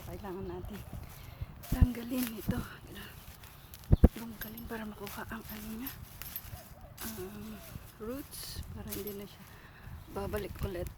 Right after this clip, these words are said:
Ayun. Hindi kinakain ata itong weeds na to. <laughs> Ewan ko. Ewan ko lang. Ayan, marami na akong na-pull out. Yun. And have some more here and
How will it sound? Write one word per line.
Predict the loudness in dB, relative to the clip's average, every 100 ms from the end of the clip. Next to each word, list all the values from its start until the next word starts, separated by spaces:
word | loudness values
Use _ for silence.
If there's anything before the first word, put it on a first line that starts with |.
| -8 -4 0
Ayun. | 0 -2 -6 -10 -14 -14 -12 -12 -14 -14 -14 -14 6 10 10 8 -12 -10 -10 -8 -6 -4 -4 -4 -10 -10 -10 -10 -16 -18 -18 -20 -18 -18 -18 -18 -18 -20 -20 -18 -16 -8
Hindi | -8
kinakain | -6 -6 -2 -2 0
ata | 0 0 -2
itong | -2 0 0 0 0 0
weeds | 0 -2 0
na | 0 2
to. | 0 -2
<laughs> | 2 12
Ewan | 12 12 6
ko. | -6 -10 -20 -18 -18 -18 -16 -8 -4
Ewan | -2 0 -2
ko | -4
lang. | -8 -12 -14 -14 -14 -14 -16 -14 -14 -14 -14 -14 -14 -12 -6
Ayan, | -2 -2 -4 -6
marami | -4 -2 -2
na | -4
akong | -4 -4 -4
na-pull | -8 -8 -6
out. | -6 -8 -8 -12 -12 -8 -8 -8 -6
Yun. | -4 -4 -6 -10 -16 -18 -18 -18 -16 -16 -16 -16 -14 -14 -10
And | -8 -6 -6 -4 -4
have | -6
some | -8 -8
more | -6 -6
here | -6 -6
and | -4